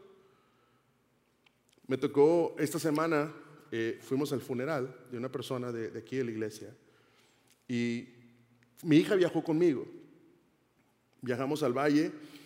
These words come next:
y una de las cosas que hablaban, hab-, se expresaban muy bonito de la persona. Hablaban cosas muy hermosas, tú, tú escuchabas a la gente hablando entre ellas.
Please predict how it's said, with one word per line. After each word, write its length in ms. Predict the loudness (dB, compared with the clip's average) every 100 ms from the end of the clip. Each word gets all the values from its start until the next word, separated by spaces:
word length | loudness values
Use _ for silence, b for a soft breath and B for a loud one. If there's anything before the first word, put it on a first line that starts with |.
| B B -8
y 680 | 0 2 4 2 -2 -12 -20 -20 _
una 160 | 0 2
de 60 |
las 160 | 0 0
cosas 320 | -4 -2 -4
que 200 | 0 0 0
hablaban, 440 | -6 -6 -4 -4
hab-, 300 | -4 -6 -6
se 120 | -8
expresaban 520 | -8 -8 -6 -4 -6 -8 -8
muy 340 | -4 0 0
bonito 340 | 0 -2 -4
de 80 | -6
la 100 | -6
persona. 340 | -10 -14 -18 -20 _ _ _ _ _ _ _ _ _ _ _ _ -10
Hablaban 320 | -6 -4 -4
cosas 260 | -4 -4 -2
muy 240 | 0 0
hermosas, 640 | 0 -2 -4 -4 -6 -8 -6
tú, 200 | -6 -4
tú 120 | -8
escuchabas 480 | -6 -6 -4 -4 -4
a 40 |
la 120 | -4
gente 240 | -6 -6 -6
hablando 240 | -8 -8
entre 280 | -8 -8 -6
ellas. 300 | -6 -8